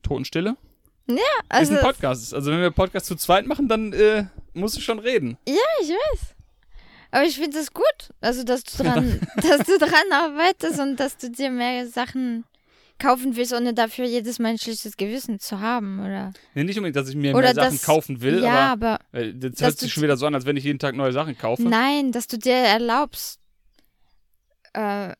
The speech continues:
Speaker 1: Ist sowieso immer gebraucht, wenn ich was kaufe,
Speaker 2: Ja,
Speaker 1: also
Speaker 2: ich
Speaker 1: davon
Speaker 2: weiß.
Speaker 1: abgesehen.
Speaker 2: Ja, dass, dass du dir
Speaker 1: Ja,
Speaker 2: das
Speaker 1: da-,
Speaker 2: erlaubst, äh,
Speaker 1: ja.
Speaker 2: einfach das
Speaker 1: An
Speaker 2: Geld
Speaker 1: etwas,
Speaker 2: dafür
Speaker 1: an etwas Freude zu haben.
Speaker 2: Ja.
Speaker 1: Sei es an einem materialistischen Gegenstand oder an einer Erfahrung auch.
Speaker 2: Ja.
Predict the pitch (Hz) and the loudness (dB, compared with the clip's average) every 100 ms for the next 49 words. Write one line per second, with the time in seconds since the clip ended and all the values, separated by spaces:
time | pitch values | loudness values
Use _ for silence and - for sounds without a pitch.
0 | _ 160 160 139 156 135 123 117 113 113 | _ -6 -4 -2 -2 -2 -2 -2 -2 -4
1 | 117 107 110 - 107 226 233 254 247 - | -4 -8 -8 -4 -2 2 2 4 2 -4
2 | _ _ 226 214 233 233 208 101 - 104 | _ _ -8 -6 -4 -4 -4 -10 -12 -16
3 | 101 101 _ _ _ _ _ _ _ _ | -16 -18 _ _ _ _ _ _ _ _
4 | _ _ _ 254 302 233 - 220 - 226 | _ _ _ 0 0 -2 -4 -4 -6 -10
5 | 214 214 240 202 - 214 220 233 - - | -10 -2 0 2 0 -4 -4 -6 -10 -6
6 | 214 202 220 - _ _ _ _ _ _ | -2 -2 -4 -14 _ _ _ _ _ _
7 | _ - - 247 269 240 165 170 269 160 | _ -18 -2 2 2 4 4 6 6 4
8 | 247 233 151 247 160 147 - 131 110 113 | 2 0 2 2 2 0 2 2 0 -8
9 | 110 104 - _ 233 214 196 _ _ _ | -8 -10 -18 _ -4 -4 -6 _ _ _
10 | _ _ 135 131 127 135 131 123 127 - | _ _ 0 0 0 -4 -4 -2 -4 -2
11 | 135 175 185 165 160 160 - 156 135 135 | -2 0 -2 -2 -2 -2 -2 -2 -2 2
12 | 120 120 120 110 - 110 98 101 107 - | 2 0 -4 -6 -6 -6 -6 -10 -12 -14
13 | _ - 214 | _ -6 -6